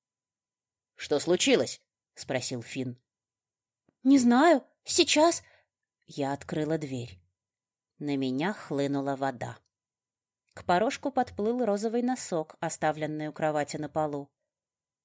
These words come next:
Вода продолжала течь из крана над допотопной раковиной, переливаясь через край на пол. Подобно бегемоту в иле,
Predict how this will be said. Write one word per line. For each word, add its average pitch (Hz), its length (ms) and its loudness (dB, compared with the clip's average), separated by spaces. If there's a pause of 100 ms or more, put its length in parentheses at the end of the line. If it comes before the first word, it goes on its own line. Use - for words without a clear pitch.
(500)
Вода 170 400 0
продолжала 233 800 0
течь 196 340 -4
из - 160 -6
крана 196 340 -2
над 196 200 -4
допотопной 180 640 -2
раковиной, 135 760 -6 (200)
переливаясь 151 600 0
через 143 320 -6
край 156 300 -2
на 143 240 -6
пол. 120 300 -14 (1040)
Подобно 180 460 -2
бегемоту 185 680 -2
в 160 200 -8
иле, 202 440 -4